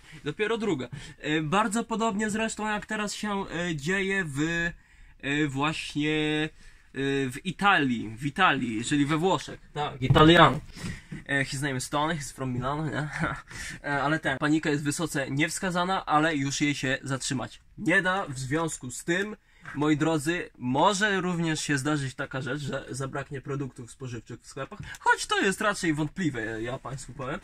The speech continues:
ale nawet gdyby, to wtedy, moi drodzy, robicie tak, że zamawiacie sobie z Allegro, e, M R E,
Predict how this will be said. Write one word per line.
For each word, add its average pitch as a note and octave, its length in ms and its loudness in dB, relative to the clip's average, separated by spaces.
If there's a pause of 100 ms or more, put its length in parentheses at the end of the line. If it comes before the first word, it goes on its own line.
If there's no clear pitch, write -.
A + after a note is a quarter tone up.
(200)
ale D3 240 0
nawet B2+ 260 -2
gdyby, A3 400 2 (300)
to C#3 120 -4
wtedy, F#3 400 0
moi D#3+ 260 2
drodzy, D3+ 380 2
robicie B2+ 460 -4
tak, - 380 -4 (180)
że C3 300 0
zamawiacie D3+ 640 0
sobie B2+ 380 -4
z A2+ 140 -4
Allegro, F3 600 2 (400)
e, B2+ 360 -4
M F#3+ 180 2
R G3 140 6
E, F#3 220 4